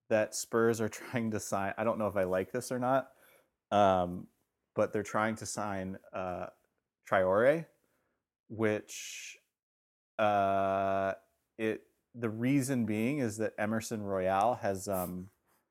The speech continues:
not done well enough in services. So he was a big signing for us, and he's not been great. Um, so if that's what Conte wants, I'll, I'll take it. I like watching Traore kind of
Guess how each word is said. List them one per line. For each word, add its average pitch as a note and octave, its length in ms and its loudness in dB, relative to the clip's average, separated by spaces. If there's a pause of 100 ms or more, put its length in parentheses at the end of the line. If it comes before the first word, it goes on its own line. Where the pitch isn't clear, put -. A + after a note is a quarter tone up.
(360)
not A2 380 2
done A#2 300 -2
well A#2 180 4
enough A#2 340 0
in G2 140 -6
services. D#3+ 800 -2 (600)
So A#2 400 2
he C3+ 200 -2
was C#3 160 2
a B2+ 60 0
big A#2 280 0
signing B2 380 0
for C#3 160 -4
us, C#3 200 2
and A2 80 -4
he's G#2+ 160 -6
not G#2 200 -2
been G#2 200 -4
great. G#2 260 2 (460)
Um, F#2+ 580 -4 (400)
so G2 460 0 (300)
if A2 180 -6
that's - 500 0
what A#2 300 -6
Conte A#2 340 -2
wants, A2 380 -4 (1080)
I'll, G2 300 2
I'll A2 140 2
take G#2 260 -2
it. A#2 240 0
I G#2+ 120 2
like A2 260 0
watching G2+ 480 -2 (120)
Traore G2 600 2 (380)
kind G2+ 180 -4
of F#2+ 180 -10